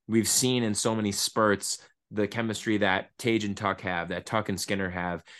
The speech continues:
that Tage and Skinner has, you know, like, they, it's, it's just a very natural chemistry with all of them. But I think particularly in the case of Tuch, you just have a skill set there that is so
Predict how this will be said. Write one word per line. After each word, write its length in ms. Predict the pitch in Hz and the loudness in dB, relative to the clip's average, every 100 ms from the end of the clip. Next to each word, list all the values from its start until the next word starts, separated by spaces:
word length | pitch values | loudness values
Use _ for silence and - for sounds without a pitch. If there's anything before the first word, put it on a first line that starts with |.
| - | -10
that 420 | - 98 90 - - | 0 2 2 0 0
Tage 260 | 135 135 | 4 4
and 120 | 110 | 4
Skinner 280 | - 101 90 | 0 -2 -4
has, 380 | 90 87 80 90 | -4 -4 -6 -6
you 80 | 98 | -4
know, 140 | 98 | 0
like, 180 | 101 90 | 0 0
they, 140 | 107 | 0
it's, 460 | 101 - 95 104 95 | 0 -2 -4 -6 -6
it's 120 | 107 | -6
just 140 | 110 107 | -2 2
a 40 | |
very 220 | 107 123 | 4 4
natural 420 | 110 107 110 - | 4 2 0 -2
chemistry 400 | 98 101 104 - | -2 -2 -4 -2
with 140 | 123 127 | -2 2
all 180 | 131 131 | 4 4
of 80 | |
them. 240 | 131 139 139 - - _ _ _ | 4 0 -2 -8 -20 _ _ _
But 540 | - 98 120 110 101 - _ _ _ _ _ _ _ _ _ _ _ _ - | -14 2 4 6 2 -4 _ _ _ _ _ _ _ _ _ _ _ _ -4
I 80 | |
think 160 | 127 120 | -4 -2
particularly 560 | 113 - 147 - 127 120 | -6 -4 -4 -2 -2 0
in 80 | |
the 80 | 110 | -4
case 300 | 104 113 110 | -6 -6 -4
of 140 | 90 - | -8 -4
Tuch, 440 | - 95 85 - _ _ _ _ _ _ _ _ _ _ _ _ _ _ _ _ | 2 2 0 -10 _ _ _ _ _ _ _ _ _ _ _ _ _ _ _ _
you 280 | - 101 120 | -10 -4 0
just 160 | 127 120 | 0 2
have 140 | 135 | 2
a 40 | 113 | 2
skill 360 | - 127 113 | 0 2 2
set 260 | 107 113 104 | 2 -2 0
there 200 | 107 101 | 0 0
that 160 | 98 | 0
is 120 | 95 95 | -2 -4
so 800 | - - 110 110 113 110 104 | -6 0 2 2 2 0 -2